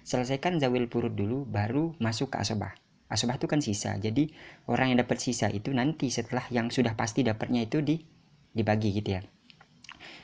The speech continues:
Saya kasih studi, studi kasus saja gini. Ada orang yang meninggal,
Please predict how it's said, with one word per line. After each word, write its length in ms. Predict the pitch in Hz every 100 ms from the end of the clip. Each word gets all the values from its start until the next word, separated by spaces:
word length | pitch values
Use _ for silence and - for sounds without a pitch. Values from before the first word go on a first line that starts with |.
| -
Saya 400 | - - 120 123
kasih 400 | 120 120 - 135
studi, 1040 | - - - - - - - - - 117 117
studi 400 | - - 120 127
kasus 240 | 123 120
saja 240 | - 123 107
gini. 240 | 101 95 - -
Ada 240 | 117 147
orang 240 | 143 147
yang 80 | 147
meninggal, 320 | 123 120 123